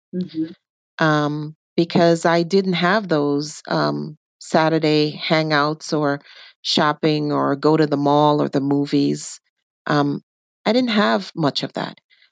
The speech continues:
Speaker 2: When family members did it, you know, uh, I, I could. My sister was three years older than I was, so she was off to college. So, you know, it was just, it was just me.
Speaker 1: Yeah.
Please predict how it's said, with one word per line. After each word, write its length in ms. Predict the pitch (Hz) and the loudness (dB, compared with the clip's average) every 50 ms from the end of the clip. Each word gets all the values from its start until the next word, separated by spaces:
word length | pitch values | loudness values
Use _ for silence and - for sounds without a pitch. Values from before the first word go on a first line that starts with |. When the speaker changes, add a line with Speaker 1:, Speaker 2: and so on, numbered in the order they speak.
| _ _ - | _ _ 2
Speaker 2:
When 200 | 196 202 190 180 | 4 4 4 2
family 560 | - - - 208 190 220 277 285 254 190 165 | 0 2 2 4 4 4 4 4 4 4 4
members 540 | 156 143 135 131 135 - 139 139 147 - - | 2 2 0 -2 -2 -6 -8 -8 -8 -10 -6
did 260 | - 143 131 131 143 | -2 -2 -2 0 0
it, 180 | 160 180 - - _ _ | -2 -2 -4 -6 _ _
you 140 | - 165 147 | -6 -4 -2
know, 340 | 143 135 135 143 170 214 - _ _ _ _ _ _ _ _ _ - | -2 0 0 0 0 -2 -4 _ _ _ _ _ _ _ _ _ -2
uh, 200 | 160 151 175 - - - | -2 -2 -2 -2 -2 -2
I, 220 | 160 156 135 - - | -2 0 -2 -2 -2
I 140 | 160 156 147 | -2 -2 0
could. 380 | - - - 156 143 160 170 175 | 0 0 0 2 2 2 0 0
My 120 | 151 151 | -2 -2
sister 500 | 156 - - 202 - - - - 180 170 | -2 -2 -2 -2 -2 -2 -2 0 0 0
was 280 | 160 156 147 143 - - _ | 2 0 -2 -2 -6 -10 _
three 200 | - - 175 175 | -4 -2 0 0
years 360 | 170 165 160 156 160 156 - - - | 2 2 2 2 2 2 0 -2 0
older 380 | 165 151 151 160 156 165 170 165 | 2 2 2 2 0 -2 -2 -2
than 200 | 160 156 147 143 | -2 -4 -4 -2
I 180 | 135 139 139 143 | -4 -4 -4 -2
was, 400 | 147 156 175 214 240 - - - - - - - - - - - _ | -2 0 0 -2 -2 -6 -12 -18 -20 -20 -18 -18 -20 -20 -20 -20 _
so 480 | - - - 170 160 151 143 147 147 - - | -10 -6 -4 -2 -2 -2 -2 -2 -4 -8 -8
she 260 | - - - - 190 202 | -6 -2 0 0 0 2
was 240 | 196 180 160 165 - - | 2 2 2 0 0 0
off 340 | - 156 156 - - - | 2 2 2 0 -2 -8
to 120 | - - 165 | -12 -10 -8
college. 800 | - - - 151 147 202 226 202 - 165 175 - - - - - _ | -4 -2 -2 0 0 0 -2 -2 -4 -4 -4 -4 -6 -6 -6 -10 _
So, 540 | - - - 151 151 151 147 147 147 156 - _ _ - | -4 -2 -2 0 0 0 -2 -2 -4 -6 -10 _ _ -4
you 120 | - 160 | -2 0
know, 200 | 156 151 147 147 | 0 0 0 0
it 100 | - - | 0 -2
was 160 | 175 156 147 | -2 -2 -2
just, 460 | - - 165 165 - - - - - - _ _ _ _ _ _ _ _ - | -2 -2 -4 -4 -6 -8 -14 -16 -16 -18 _ _ _ _ _ _ _ _ -10
it 40 | |
was 100 | 175 175 175 | -8 -6 -4
just 200 | 214 208 - - | -6 -6 -6 -6
me. 300 | 240 294 302 190 143 - _ _ _ _ _ _ _ _ _ _ _ _ _ _ | -6 -6 -6 -6 -8 -12 _ _ _ _ _ _ _ _ _ _ _ _ _ _
Speaker 1:
Yeah. 140 | - 202 | -14 -14